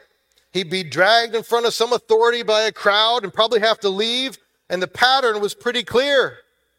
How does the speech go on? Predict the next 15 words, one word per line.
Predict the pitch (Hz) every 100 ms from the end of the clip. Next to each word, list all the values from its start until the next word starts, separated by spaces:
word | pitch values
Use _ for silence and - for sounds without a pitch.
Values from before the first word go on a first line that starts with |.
| _ _ _ _ _ _ _ -
He |
was | 156
like | 196 208 202
a | 175
boxer | 202 220 240 - 190
who | 170
knows | 196 202 269 277 277 277 -
what's | 254
coming | - 247 254 208 160
the | 151
next | 170 185 -
time | - 190 185
the |
bell | 165 165 151
rings. | 127 107 82 78 -